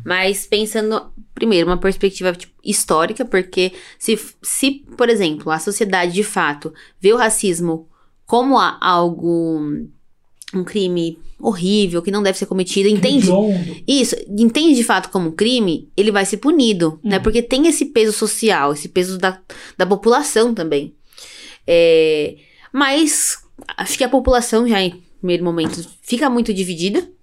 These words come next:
Speaker 2: Sim.
Speaker 1: Né? O que, o que que é racismo, o que que é não, entra nesse ponto. E aí é sempre nisso, o que que é o racismo? Eu acho que a gente tava conversando. Como que você vai falar que a pessoa, é, te ofereceu o mais barato porque ela foi racista?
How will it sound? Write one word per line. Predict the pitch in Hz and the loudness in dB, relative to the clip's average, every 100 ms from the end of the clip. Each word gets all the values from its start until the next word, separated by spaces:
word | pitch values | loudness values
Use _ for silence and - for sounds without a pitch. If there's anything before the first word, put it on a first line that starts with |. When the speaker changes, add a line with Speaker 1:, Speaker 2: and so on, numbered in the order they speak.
| _ _ _ _ _ | _ _ _ _ _
Speaker 2:
Sim. | - 117 - - | -14 -10 -10 -10
Speaker 1:
Né? | 160 151 156 | -8 -2 -2
O | 180 | 0
que, | 208 | -4
o | |
que | 208 | -4
que | 226 | -6
é | 214 | -6
racismo, | 185 - 208 220 190 | -6 -2 0 0 -2
o | |
que | 180 | -6
que | 190 180 | -6 -6
é | |
não, | 165 160 208 190 | -2 -2 0 -4
entra | 180 | -6
nesse | 175 175 - | -6 -8 -10
ponto. | - 160 214 311 320 - - - - - - - _ _ _ _ _ _ - | -6 -6 -4 -8 -10 -16 -20 -20 -20 -20 -20 -20 _ _ _ _ _ _ -8
E | 233 233 | 0 2
aí | 233 | 4
é | 247 | 2
sempre | 240 285 285 | 2 2 2
nisso, | 220 185 190 | 0 -2 -4
o | |
que | 262 | -6
que | 247 240 | -2 -2
é | |
o | 214 | 0
racismo? | 208 202 147 151 151 180 | -2 -6 -10 -12 -10 -6
Eu | |
acho | 170 170 | -6 -4
que | |
a | 185 | -6
gente | - | -4
tava | 175 | -4
conversando. | 180 185 202 165 165 160 - - - | -4 -4 -4 -4 -10 -12 -20 -20 -10
Como | - 233 349 | -2 0 0
que | 320 | 0
você | 262 247 | 0 0
vai | 214 | -2
falar | 208 180 170 180 220 | -2 -2 0 0 0
que | 233 | -2
a | 208 | -2
pessoa, | 208 202 - 208 196 208 208 208 - - - _ | -2 -4 -4 0 2 2 0 -8 -20 -20 -20 _
é, | - 175 175 170 170 165 165 160 160 - - - - | 0 4 6 6 6 6 6 2 -2 -14 -20 -20 -2
te | 202 | 0
ofereceu | 196 208 202 202 226 | 4 2 4 4 4
o | |
mais | 220 214 | 4 2
barato | 196 175 175 | 0 0 -2
porque | 190 214 | -2 -2
ela | 202 | 0
foi | 196 | -2
racista? | 190 - 143 143 | -6 -8 -10 -12